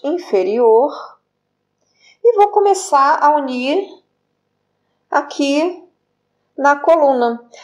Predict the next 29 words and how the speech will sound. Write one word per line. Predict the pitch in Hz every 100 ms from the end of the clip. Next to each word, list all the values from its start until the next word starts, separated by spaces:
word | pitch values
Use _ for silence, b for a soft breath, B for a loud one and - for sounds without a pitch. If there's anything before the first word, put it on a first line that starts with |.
| B -
Tomem | 262 285 320
cuidado | 339 294 240 220 226 240 269
pra | 294
fazer | 302 302 302 277
certinho, | 277 302 302 - 370 392 330 285
tá, | 233 262
gente? | 262 214 170 -
Porque | - 208
olha | 220
lá, | 247 220 175 - B B B
aqui | 202 - - 208 220 247
foi | 254 - 240 226
numa, | 214 214
numa | 220 208 208
coluninha, | 208 196 190 185 190 214 247 302
aqui | - 240 - 226
numa | 233 226
carreirinha, | 220 196 190 185 180 185 214 262 359 415
aqui | 262 - 220
a | 214
gente | 247 -
tem | 254 247
que |
subir | - 254 233 240
na | 262
carre-, | 277 262 254
na | 226 220
coluninha | 220 240 240 226 240
certinho. | 247 311 311 - 226 185